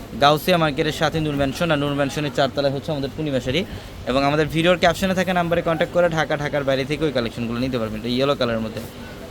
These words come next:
খুবই সুন্দর একটা কালার। এই যে দেখেন, মাত্র তেরোশো টাকায় দিচ্ছি। প্রচুর কালেকশন দেখেন, প্রচুর।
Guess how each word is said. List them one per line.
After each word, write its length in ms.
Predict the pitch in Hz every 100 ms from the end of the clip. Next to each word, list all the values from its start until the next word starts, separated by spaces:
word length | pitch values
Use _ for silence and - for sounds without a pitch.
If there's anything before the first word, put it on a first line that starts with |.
| - -
খুবই 340 | 165 151 170 160
সুন্দর 340 | 175 165 160
একটা 180 | 123 123
কালার। 240 | 117 113 - - - - - - - - - - - - - - - 113
এই 60 |
যে 60 | 110
দেখেন, 240 | 113 110 - - - -
মাত্র 420 | 127 143 - 165 -
তেরোশো 340 | 160 151 165
টাকায় 200 | 151 131
দিচ্ছি। 280 | 110 - 113 - - -
প্রচুর 320 | 208 226 214
কালেকশন 400 | 180 151 - 127
দেখেন, 200 | 127 120 -
প্রচুর। 300 | 165 147